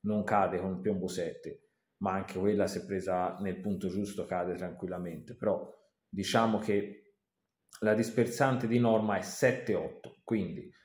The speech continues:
le dispersanti ci sono, trentadue grammi, non vi fate ingannare dal bossolo, trentadue grammi, questa è una di quelle che uso più di tutti perché più è leggera, più è veloce,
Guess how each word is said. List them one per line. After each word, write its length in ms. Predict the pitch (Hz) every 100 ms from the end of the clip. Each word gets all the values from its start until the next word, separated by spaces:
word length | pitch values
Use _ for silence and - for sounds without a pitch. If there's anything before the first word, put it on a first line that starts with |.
| _
le 100 | -
dispersanti 920 | 104 113 - 147 - 139 135 139 143 131
ci 160 | 123
sono, 560 | - 110 90 85 - - _
trentadue 520 | 120 123 120 104 98
grammi, 540 | 92 110 127 135 135 135
non 240 | 110 117
vi 140 | 110 104
fate 280 | 107 104
ingannare 480 | 104 101 98 101 95
dal 160 | 92 90
bossolo, 480 | 107 113 - 101 -
trentadue 540 | 104 110 95 90 85
grammi, 600 | 87 95 110 120 127 - - -
questa 300 | - 202 -
è 20 | 92
una 180 | 92
di 100 | 90
quelle 260 | 90 92 92
che 80 | 87
uso 280 | 92 95 92
più 100 | 98
di 60 |
tutti 320 | 95 127 127
perché 360 | - 95 - 95 92 - - -
più 140 | 123
è 80 | 123
leggera, 720 | 113 107 104 127 135 135 -
più 120 | - 113
è 80 |
veloce, 640 | 98 95 92 92 - 156